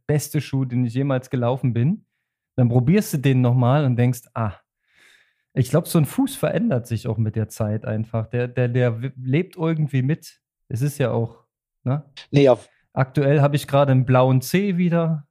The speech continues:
Speaker 1: hab ich ein bisschen Scheiße gebaut, ne? Bin ich mal so ein bisschen bei Kälte, hab ich nicht so richtig gemerkt, dass da wahrscheinlich die Socke nicht richtig saß und jetzt ist der,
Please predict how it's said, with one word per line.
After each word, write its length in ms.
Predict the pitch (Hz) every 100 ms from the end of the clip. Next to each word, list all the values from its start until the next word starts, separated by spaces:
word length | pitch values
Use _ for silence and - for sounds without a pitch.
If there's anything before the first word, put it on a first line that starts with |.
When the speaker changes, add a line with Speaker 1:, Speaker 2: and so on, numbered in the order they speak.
| -
Speaker 1:
hab 120 | 120
ich 220 | 123 -
ein 80 | 123
bisschen 240 | 123 117
Scheiße 340 | 113 160 180 165
gebaut, 560 | 151 139 139 143 139
ne? 220 | 135 156 139
Bin 140 | 117
ich 160 | 120 120
mal 200 | 117 120
so 80 | 117
ein 60 |
bisschen 640 | 113 127 - 127 127 123 - _ _ -
bei 160 | 120
Kälte, 500 | 120 147 165 175 165
hab 120 | 135 127
ich 100 | 131
nicht 140 | 127
so 80 | 131
richtig 340 | 135 135 123
gemerkt, 480 | 123 123 135 151 -
dass 140 | 123
da 100 | - 117
wahrscheinlich 400 | 120 127 131 131
die 100 | 123
Socke 340 | 143 196 180
nicht 220 | 160 147
richtig 360 | 151 - 143 135
saß 440 | 123 120 143 139
und 200 | 117 107
jetzt 160 | 107 -
ist 200 | - -
der, 340 | 113 107 107